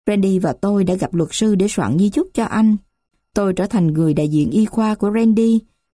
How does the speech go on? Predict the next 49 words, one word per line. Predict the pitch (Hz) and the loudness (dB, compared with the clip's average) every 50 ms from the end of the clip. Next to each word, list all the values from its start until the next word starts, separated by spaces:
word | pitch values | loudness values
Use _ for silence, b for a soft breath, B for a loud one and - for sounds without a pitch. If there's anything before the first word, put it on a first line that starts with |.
| _ - | _ -4
và | 165 156 | -4 -2
có | - 226 | -2 -4
thể | 247 - 165 143 | -2 -2 0 2
đưa | 190 226 233 226 | 2 2 2 2
ra | - 240 226 226 220 | 0 -2 -2 0 0
những | 196 165 180 | 0 0 2
quyết | 202 277 370 | 0 0 2
định | 254 175 147 151 | 2 0 0 0
y | - 220 226 | 0 0 0
khoa | 220 - 233 226 226 233 233 226 - _ _ _ _ _ _ - | 0 0 0 0 0 0 -2 -2 -4 _ _ _ _ _ _ -4
trong | 208 202 190 190 185 | -2 2 2 0 2
trường | - 175 160 | 0 0 0
hợp | 160 175 151 - - | 2 0 0 -2 -2
anh | - 214 226 | 0 0 0
hôn | 226 240 240 240 240 | 2 2 2 4 4
mê | 233 233 233 233 233 226 _ _ _ _ _ _ | 4 4 2 2 0 0 _ _ _ _ _ _
hoặc | - 175 - - - | -6 -6 -4 -6 -4
không | - 214 214 208 | -2 0 0 0
còn | 196 202 170 147 135 131 | 0 -2 -2 -2 -2 -2
tỉnh | - 190 160 190 | -2 -2 -2 0
táo | - 190 202 262 | -2 -2 -2 -2
đầu | 294 202 139 - | -2 -2 -4 -2
óc | - 233 330 - - | -2 -4 -4 -4 -2
để | - 165 156 | -2 0 2
nói | 180 226 | 2 2
lên | 240 233 226 220 220 226 | 2 2 4 4 4 4
mong | 226 226 226 220 | 4 4 4 4
muốn | 226 247 370 370 | 4 2 0 -2
của | - 165 | -2 0
mình. | 185 208 190 170 156 143 143 147 _ _ _ _ _ _ _ _ _ _ _ - | 2 2 2 2 0 -2 -4 -6 _ _ _ _ _ _ _ _ _ _ _ -6
Cả | 147 160 | -4 0
hai | 220 220 196 190 | 0 0 0 2
chúng | - 220 254 | 2 2 2
tôi | 247 214 196 190 185 185 | 2 0 0 0 2 2
đều | 180 175 156 135 143 | 2 0 0 -2 -2
không | - - 196 196 | -2 0 0 0
thoải | 196 196 143 139 | 0 0 0 2
mái | 190 202 185 180 190 214 285 415 - _ _ _ _ _ _ - | 2 2 2 2 0 -2 -2 -4 -6 _ _ _ _ _ _ -4
khi | - 214 208 196 | -2 0 0 0
phải | 185 - - 143 | 0 0 0 0
nghĩ | 175 175 156 170 | 0 2 2 2
đến | 180 190 208 294 339 | 2 0 0 0 0
những | 285 143 156 | 0 -2 0
cái | - 220 | -2 -4
chết | 233 - 285 285 - | -2 -2 -4 -4 -4
khác | - 359 349 - | -4 -8 -2 0
nhau | 254 233 233 226 226 226 - | 0 2 2 0 0 0 -2
của | - 143 170 | -2 -2 0
Randy, | 214 220 226 226 214 233 233 240 233 | 0 2 2 2 2 2 2 2 0